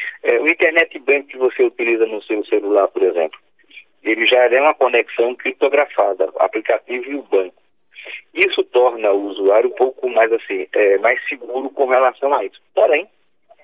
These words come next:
como você já me, me lembrou, você tem o chamado keylogger, ou seja, eu tenho um comportamento na internet e baixei um aplicativo que lê o que eu digito. Então,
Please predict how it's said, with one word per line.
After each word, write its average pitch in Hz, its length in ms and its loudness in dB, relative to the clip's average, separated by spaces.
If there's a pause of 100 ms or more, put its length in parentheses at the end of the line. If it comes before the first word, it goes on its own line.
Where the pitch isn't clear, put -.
(260)
como 113 220 -8
você 101 560 0 (1040)
já 95 280 2 (440)
me, 104 220 -8
me 101 120 -6
lembrou, 113 480 0 (460)
você - 320 -4
tem 151 160 0
o 143 40 2
chamado 143 440 0
keylogger, 139 640 0
ou - 80 -4
seja, - 260 -2
eu - 80 2
tenho 151 180 0
um 165 40 -6
comportamento 135 800 0
na 104 60 -8
internet 101 480 -2
e - 40 -10
baixei 127 360 0
um 135 80 0
aplicativo 123 680 -2
que - 180 -12
lê 131 300 0
o 165 60 -8
que 160 100 -6
eu 160 80 -6
digito. - 440 -8
Então, - 220 -2